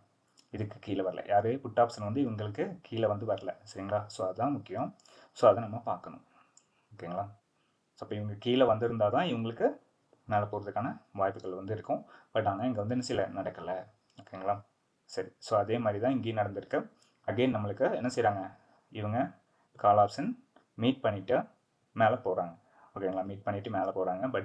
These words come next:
இவங்க வந்து என்ன செய்றாங்க, நம்மளுக்கு மி-, இந்த லெவலுக்கு கீழே வந்தாலுமே அடுத்த கேண்டில் நீங்க பார்க்கணும். இந்த லெவலுக்கு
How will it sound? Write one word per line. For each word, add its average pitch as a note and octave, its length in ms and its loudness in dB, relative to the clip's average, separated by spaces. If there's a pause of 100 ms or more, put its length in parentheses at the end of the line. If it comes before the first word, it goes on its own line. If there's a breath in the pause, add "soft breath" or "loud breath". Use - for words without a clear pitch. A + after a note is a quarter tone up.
இவங்க G#2 240 -4
வந்து G#2 140 -2
என்ன A2+ 120 -4
செய்றாங்க, G2+ 260 0
நம்மளுக்கு F#2+ 340 -4
மி-, G#2+ 100 -10 (240)
இந்த G#2+ 200 0
லெவலுக்கு G#2 360 -2
கீழே A#2 220 2
வந்தாலுமே G2 340 0 (120)
அடுத்த - 320 -2
கேண்டில் A#2+ 280 2
நீங்க G#2 160 -6
பார்க்கணும். A2 360 -2 (420 loud breath)
இந்த G#2+ 160 0
லெவலுக்கு A2+ 320 -2